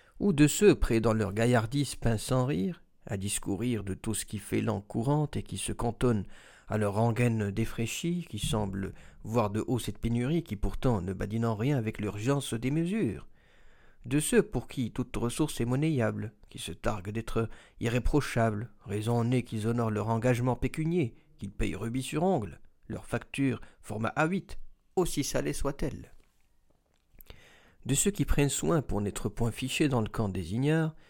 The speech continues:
et qui, mordant sur leur seule délicatesse, suivent à tâtons de ces enseignements gros tirage, disons, à l'aveuglette pour noisir, pour noircir les traits de cette entreprise douteuse,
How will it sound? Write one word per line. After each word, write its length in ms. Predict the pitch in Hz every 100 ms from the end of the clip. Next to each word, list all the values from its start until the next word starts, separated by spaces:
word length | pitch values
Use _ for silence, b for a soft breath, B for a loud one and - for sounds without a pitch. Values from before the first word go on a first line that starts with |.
| b -
et 80 | -
qui, 320 | - 107 - b b b b b
mordant 460 | 127 135 123 139 127
sur 200 | - 107
leur 180 | 95
seule 320 | - 113 98 73
délicatesse, 840 | 110 113 113 107 - 170 - - - -
suivent 380 | - 180 170 131
à 60 |
tâtons 380 | - 139 - 180
de 100 | 120
ces 300 | 113 113 113
enseignements 680 | 117 - 120 117 127 143 117
gros 260 | - 113
tirage, 540 | 123 151 131 120 110 92
disons, 460 | 101 110 127 107 - B B B -
à 100 | 113
l'aveuglette 640 | 113 113 131 151 - -
pour 200 | - 101
noisir, 400 | 98 101 - -
pour 220 | 110 98
noircir 520 | 101 131 - 180 165
les 120 | 113 101
traits 260 | - 123
de 80 | 101
cette 220 | - 101
entreprise 500 | 117 - 139 - 123
douteuse, 540 | 156 156 254 185 90